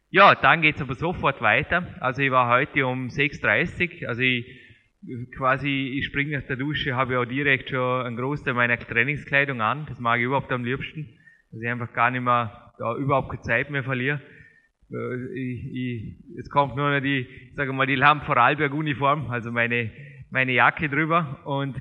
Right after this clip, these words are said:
dann geht's ins, in La-, ins Landessportzentrum Vorarlberg, wo normalerweise die erste Morgeneinheit stattfindet. Dort triff ich um sechs dreißig ein und, und häufig mache ich bereits um sechs fünfunddreißig den ersten Aufwärmsatz. Also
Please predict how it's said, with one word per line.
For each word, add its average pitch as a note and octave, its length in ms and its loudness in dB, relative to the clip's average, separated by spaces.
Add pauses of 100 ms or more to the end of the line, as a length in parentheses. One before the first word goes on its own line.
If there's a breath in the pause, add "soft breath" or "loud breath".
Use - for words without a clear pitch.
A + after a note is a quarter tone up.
(100)
dann B2+ 480 2
geht's C#3 300 -2
ins, A#2+ 500 -6 (180)
in A#2 180 -8
La-, A#2+ 180 -4
ins B2+ 200 -6
Landessportzentrum B2 920 -2
Vorarlberg, A2+ 520 2 (500 loud breath)
wo C3 120 -2
normalerweise B2 640 4
die A2+ 80 -2
erste A#2 260 -2
Morgeneinheit G2 640 0
stattfindet. F2+ 580 -6 (1200 soft breath)
Dort D#3 200 2
triff E3 260 2
ich D#3+ 60 0
um C3+ 80 -4
sechs C#3+ 280 -2
dreißig B2+ 480 2
ein C#3 200 2
und, C#3 100 -2
und B2+ 680 -4
häufig C#3 360 0
mache C3 220 4
ich C#3 80 0
bereits B2+ 280 2
um C3+ 80 -8
sechs C3 220 -4
fünfunddreißig B2+ 760 0
den A#2+ 120 -6
ersten A2+ 320 -2
Aufwärmsatz. F#2+ 720 -4 (300 soft breath)
Also A2+ 340 -2